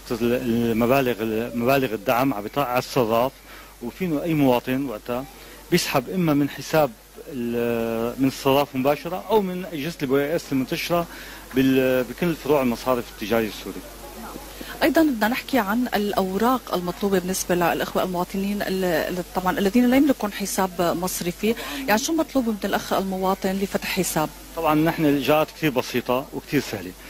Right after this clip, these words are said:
Speaker 1: الشيء الوحيد اللي بنطلبه من المواطنين عبارة عن بط-، بيجيب لنا بطاقة تكامل زائد هويته الشخصية وصورة عن هويته فقط لا غير. بنفتح له حساب، نتأكد طبعًا أول شيء إنه هو ما له حساب عنا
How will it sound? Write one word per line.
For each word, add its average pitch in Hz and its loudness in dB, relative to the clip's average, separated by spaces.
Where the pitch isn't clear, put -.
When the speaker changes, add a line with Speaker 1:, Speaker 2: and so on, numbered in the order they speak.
Speaker 1:
الشيء 208 4
الوحيد 170 2
اللي 127 2
بنطلبه 123 0
من 120 4
المواطنين 127 2
عبارة 131 2
عن 107 -8
بط-، 143 -10
بيجيب 131 -2
لنا 147 6
بطاقة 143 -2
تكامل 151 0
زائد 147 2
هويته 151 0
الشخصية - -2
وصورة 165 2
عن 110 2
هويته 107 -4
فقط 165 0
لا 135 6
غير. 101 -4
بنفتح 117 0
له 143 0
حساب، 151 0
نتأكد 143 -2
طبعًا 131 2
أول 131 0
شيء 127 -2
إنه 110 -2
هو 143 4
ما 131 0
له 123 2
حساب 120 0
عنا 120 0